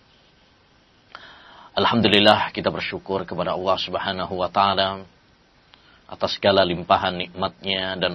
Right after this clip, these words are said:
rahmatnya kepada kita semuanya, sehingga sampai tanggal sembilan Ramadan ini Allah Subhanahu wa taala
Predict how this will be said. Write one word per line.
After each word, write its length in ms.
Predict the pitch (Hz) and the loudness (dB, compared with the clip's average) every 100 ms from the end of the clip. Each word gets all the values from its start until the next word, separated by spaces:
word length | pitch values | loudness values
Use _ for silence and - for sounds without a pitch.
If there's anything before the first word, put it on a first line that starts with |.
| 85 | -4
rahmatnya 560 | - 101 95 - 98 90 | -4 -4 -4 -4 -6 -4
kepada 240 | 92 90 | -4 -4
kita 320 | 87 98 98 85 | -4 -4 -4 -4
semuanya, 640 | 92 95 98 98 101 101 - _ - - - - - _ | -6 -4 0 0 -2 -6 -16 _ -20 -20 -20 -20 -20 _
sehingga 480 | - 101 101 104 101 | 0 2 6 8 6
sampai 960 | 104 92 85 104 101 101 104 104 104 - _ _ _ _ | 2 -2 0 6 6 8 6 4 0 -4 _ _ _ _
tanggal 480 | - 95 92 98 95 | 0 2 6 6 4
sembilan 400 | - 95 98 98 | 0 -2 0 0
Ramadan 560 | 90 90 90 95 95 92 | 0 -2 2 4 2 0
ini 560 | 95 92 95 90 - _ _ - - _ | -4 -4 -6 -10 -20 _ _ -20 -20 _
Allah 240 | 98 98 | 2 4
Subhanahu 640 | 92 92 - 101 92 85 95 | 4 2 0 0 0 -4 0
wa 80 | 90 | 2
taala 640 | 98 98 92 95 92 - | 4 4 6 4 0 -8